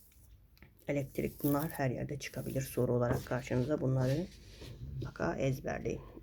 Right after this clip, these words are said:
Evet, beşinci soruya bakalım. Aşağıdaki görsellerde bulunan hareketli cisimlerden hangisi daha az tehlike oluşturur? Merdivenlerden koşan bir çocuk ne kadar tehlike oluşturur? Kar topu oynayanlar ne kadar tehlike oluşturur?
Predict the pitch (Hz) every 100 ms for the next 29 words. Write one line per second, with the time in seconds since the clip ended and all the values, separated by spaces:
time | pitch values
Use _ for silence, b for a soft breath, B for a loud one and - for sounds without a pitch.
0 | - 165 - - - 156 170 160 - 147
1 | 147 135 - 127 - - 202 - B B
2 | B B B - 254 240 240 - 214 214
3 | 214 190 160 147 160 190 214 208 202 196
4 | 196 196 208 - 226 - - 185 185 180
5 | 190 180 190 254 381 262 - 160 156 165
6 | 160 240 269 226 233 - - 180 175 165
7 | - 202 160 151 139 - 139 - - -
8 | - - - - - B B B B B
9 | B B 202 208 233 247 240 240 240 240
10 | 247 254 254 190 185 208 214 180 165 180
11 | 180 - 151 135 - - 170 170 147 131
12 | 135 143 139 156 160 185 190 190 - 196
13 | 190 190 - - - 240 254 254 156 -
14 | - 175 175 165 156 156 156 160 165 165
15 | 175 160 143 - - - - 196 202 208
16 | 220 208 208 - 208 220 214 -